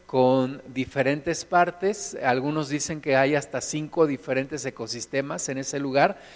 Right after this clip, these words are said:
pero la verdad es que todo ese, ese, ese terreno, esa, esa tierra que tenían que atravesar,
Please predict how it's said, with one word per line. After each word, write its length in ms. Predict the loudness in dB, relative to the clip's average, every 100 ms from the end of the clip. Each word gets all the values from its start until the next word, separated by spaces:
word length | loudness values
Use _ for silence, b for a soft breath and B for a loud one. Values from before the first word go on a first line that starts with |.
| B 6
pero 140 | 12
la 100 | 12
verdad 300 | 12 12 12
es 120 | 10
que 440 | 6 6 6 0 -18 -2 10
todo 340 | 12 12 12
ese, 680 | 10 6 2 2 0 -4 -2
ese, 1000 | -2 0 0 2 4 2 -2 -8 -18 -20 _ _ _ _ _ _ _ _
ese 260 | -12 -6 -4
terreno, 720 | 2 2 6 8 8 4 0
esa, 500 | 0 2 2 2 0
esa 460 | -6 -6 -2 0 0
tierra 460 | 6 8 8 4
que 80 | 2
tenían 260 | -2 -2 -2
que 80 |
atravesar, 560 | -2 2 2 4 2